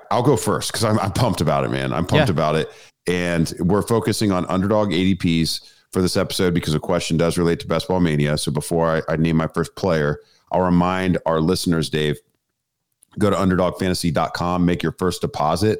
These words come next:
Speaker 1: using promo code rotoviz, and we will match that first deposit up to a hundred bucks. So if you haven't played Best Ball Mania or the Puppy or any other canine,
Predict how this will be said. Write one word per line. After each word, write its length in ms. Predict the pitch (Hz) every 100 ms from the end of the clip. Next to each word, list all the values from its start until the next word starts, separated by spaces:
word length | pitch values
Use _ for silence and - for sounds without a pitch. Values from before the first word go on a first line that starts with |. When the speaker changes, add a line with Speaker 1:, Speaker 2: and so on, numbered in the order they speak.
| -
Speaker 1:
using 440 | 98 90 85 82 - _
promo 260 | - 98 92
code 180 | 95 80
rotoviz, 500 | 82 95 107 110 110 - - _ _ -
and 160 | 87
we 100 | 90
will 140 | 98 90
match 340 | 78 76 90
that 220 | 113 -
first 180 | 120 113
deposit 420 | 101 110 113 107 -
up 140 | -
to 120 | -
a 40 | 85
hundred 280 | 90 80 65
bucks. 420 | 98 120 - - _ _ _ _
So 120 | -
if 100 | 92
you 80 | 92
haven't 260 | 90 110 -
played 460 | 107 107 104 87
Best 200 | - 98
Ball 120 | 107 95
Mania 580 | 104 107 104 101 101
or 100 | 85
the 60 | 65
Puppy 640 | - 110 101 104 98 95 95
or 220 | 76 - -
any 280 | 90 98 98
other 240 | 95 92
canine, 640 | - 92 92 92 92 90